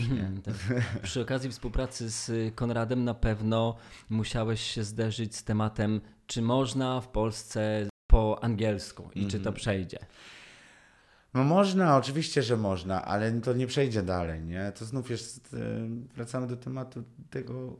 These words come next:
Speaker 1: hermetycznego twojego grona odbiorców, które posłucha sobie tej płyty, no i może ktoś tam natrafi, ale
Speaker 2: A
Speaker 1: i
Speaker 2: myślisz, że można w Polsce po, po angielsku i to pójdzie?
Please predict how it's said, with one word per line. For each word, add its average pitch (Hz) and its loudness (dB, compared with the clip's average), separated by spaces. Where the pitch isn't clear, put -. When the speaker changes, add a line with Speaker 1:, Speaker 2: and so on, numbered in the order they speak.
Speaker 1:
hermetycznego 123 -6
twojego 95 -6
grona 92 -2
odbiorców, - -12
które 90 -10
posłucha 90 -14
sobie 82 -12
tej 82 -12
płyty, 117 -6
no 208 -6
i 185 -2
może 107 0
ktoś - -10
tam 90 -4
natrafi, 87 -4
ale 101 2
Speaker 2:
A 120 0
Speaker 1:
i - 2
Speaker 2:
myślisz, 123 0
że 120 0
można 120 0
w 113 -10
Polsce 117 -2
po, 117 -2
po 113 -2
angielsku 113 -2
i 117 -8
to 117 -2
pójdzie? 131 -6